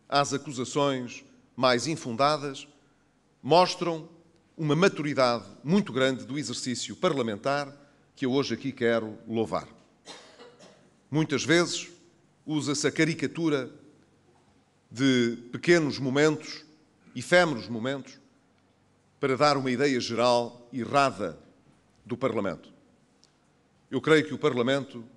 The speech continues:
esteve bem à altura daquilo que foram os desafios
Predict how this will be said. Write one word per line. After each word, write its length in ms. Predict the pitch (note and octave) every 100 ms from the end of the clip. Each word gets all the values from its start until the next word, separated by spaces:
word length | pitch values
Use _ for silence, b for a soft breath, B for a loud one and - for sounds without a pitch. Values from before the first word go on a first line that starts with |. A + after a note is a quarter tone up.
| _ _
esteve 340 | - - C3 F#2
bem 200 | C#3+ C#3+
à 60 |
altura 640 | B2 A2+ A2 B2 A#2 A2 A2+ - - _ _ _ _ _ _
daquilo 320 | B2+ B2+ C3+
que 80 | -
foram 320 | C3+ B2+ A#2+
os 140 | A2+ F2+
desafios 680 | G2+ G2+ B2+ A#2 A2+ -